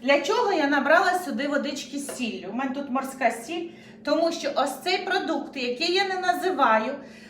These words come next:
треба натерти, і щоб він не гірчив, покласти водичку в сіль.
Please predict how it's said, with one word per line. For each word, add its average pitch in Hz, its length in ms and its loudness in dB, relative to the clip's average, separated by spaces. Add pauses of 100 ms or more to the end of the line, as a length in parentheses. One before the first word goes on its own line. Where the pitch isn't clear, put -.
(120)
треба 339 400 4
натерти, 285 880 2 (280)
і 254 260 0 (140)
щоб 233 340 -4
він 254 360 2
не 302 180 8
гірчив, 247 760 0 (1000)
покласти 285 680 4 (320)
водичку 320 960 -2
в - 60 -16 (600)
сіль. 254 320 -2